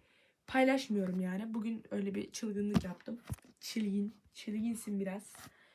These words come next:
Öyle bir çılgınlık yaptım işte yani. Olmadı paylaşırım onunla. Umarım iyi gelir ya.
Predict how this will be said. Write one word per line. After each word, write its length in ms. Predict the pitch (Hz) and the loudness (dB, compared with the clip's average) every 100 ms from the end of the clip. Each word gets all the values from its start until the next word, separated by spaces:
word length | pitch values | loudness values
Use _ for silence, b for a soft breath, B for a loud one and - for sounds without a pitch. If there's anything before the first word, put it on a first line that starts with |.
| B - | B -6
Öyle 200 | 233 233 | -2 -2
bir 60 | 208 | -2
çılgınlık 560 | - 220 233 240 226 | -6 -2 0 0 0
yaptım 300 | 202 196 208 | -2 -2 -2
işte 260 | 196 - 226 | -4 -4 -4
yani. 280 | 214 208 233 - - | -2 -2 -2 -4 -2
Olmadı 440 | 220 208 208 226 - - | 0 0 0 -2 -6 -2
paylaşırım 520 | 233 208 208 202 185 | 0 2 0 0 -2
onunla. 440 | 180 190 226 233 b b b b | -2 -2 -4 -6 b b b b
Umarım 300 | 226 202 214 | 4 4 4
iyi 180 | 226 214 | 2 2
gelir 220 | 208 196 | 2 2
ya. 380 | 190 185 180 | 0 -2 -4